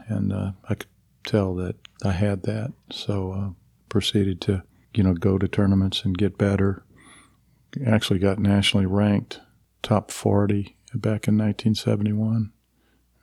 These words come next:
right after I'd just been playing for a little while. So I knew that was really good, so I had that, uh, opportunity to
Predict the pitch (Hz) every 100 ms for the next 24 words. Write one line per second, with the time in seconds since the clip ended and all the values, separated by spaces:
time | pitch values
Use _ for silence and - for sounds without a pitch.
0 | _ 110 101 98 98 - 98 101 92 104
1 | 92 - 104 98 98 107 104 98 95 101
2 | 101 - _ _ _ _ 110 101 98 104
3 | 95 110 98 101 98 95 90 98 98 92
4 | - 104 98 98 92 92 - - _ -
5 | - _ _ _ _ _ - _ - 98
6 | 107 101 - - 104 95 92 - -